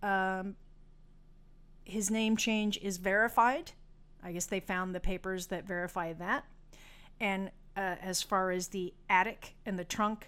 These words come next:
and the journals, right, and the disabled boy, well, as far as that plot of land, there was a childless couple, Henry Treat, who was born eighteen thirty-seven, died nineteen twenty-two, uh, Henry Treat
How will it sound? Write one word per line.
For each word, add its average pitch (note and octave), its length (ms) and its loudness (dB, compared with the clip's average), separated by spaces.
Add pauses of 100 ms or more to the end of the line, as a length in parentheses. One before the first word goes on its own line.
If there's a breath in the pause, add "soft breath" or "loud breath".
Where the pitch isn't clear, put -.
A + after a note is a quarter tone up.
(100)
and G3+ 140 -4
the F3 60 -2
journals, G#3+ 680 -2 (140)
right, G3+ 240 0
and G3+ 100 -6
the G3 40 -2
disabled G3+ 520 0
boy, B3 300 0 (760 loud breath)
well, G#3+ 260 0
as G#3 160 -2
far A3 240 2
as C4 120 4
that B3+ 220 2
plot A#3+ 240 4
of B3 140 -4
land, G#3 400 -6 (760)
there G#3 220 0
was G#3 560 0
a G#3 140 -4
childless G3 1080 0
couple, - 760 -4 (560)
Henry G#3+ 380 0
Treat, C4+ 680 -2 (440)
who G3+ 200 -2
was G3 180 0
born F#3+ 360 0
eighteen F#3+ 300 -4
thirty-seven, F#3 580 -2
died F3 260 -4
nineteen F3+ 360 -6
twenty-two, A3 640 -4 (880 soft breath)
uh, G3 140 4
Henry A3+ 300 4
Treat G#3+ 280 -4